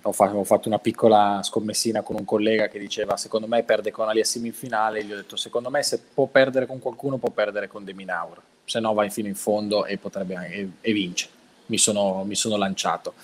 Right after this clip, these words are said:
Quindi a questo punto mi deve dare una mano e domani, secondo me, con Pospisil parte favorito. Sarà una partita difficile perché Pospisil è un avversario fastidioso, lo costringerà a giocare tanti passanti, quindi non è scontata come partita,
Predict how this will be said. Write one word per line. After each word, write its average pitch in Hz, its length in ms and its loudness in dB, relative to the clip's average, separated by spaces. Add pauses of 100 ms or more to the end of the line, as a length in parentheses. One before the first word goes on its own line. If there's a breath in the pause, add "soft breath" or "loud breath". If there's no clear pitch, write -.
(420 loud breath)
Quindi 120 200 4
a 104 40 4
questo 113 260 4
punto 113 260 2
mi 110 120 4
deve 101 180 4
dare 101 180 4
una 104 140 2
mano 98 420 2
e 95 220 -4
domani, 98 540 0 (420)
secondo 107 360 2
me, 117 120 8
con 110 240 2
Pospisil 113 480 6
parte 107 320 6
favorito. 131 840 6 (540 loud breath)
Sarà 117 240 8
una 113 140 6
partita 113 340 0
difficile 120 520 -2
perché 104 260 -4
Pospisil 101 440 -6
è 101 40 -4
un 98 80 -4
avversario 95 400 0
fastidioso, 104 680 4
lo 101 80 0
costringerà 101 500 -2
a - 20 4
giocare 98 340 -4
tanti 98 240 -8
passanti, 101 600 -2
quindi 101 280 0
non 104 220 0
è 98 180 4
scontata 101 640 0
come 101 200 -8
partita, 101 680 2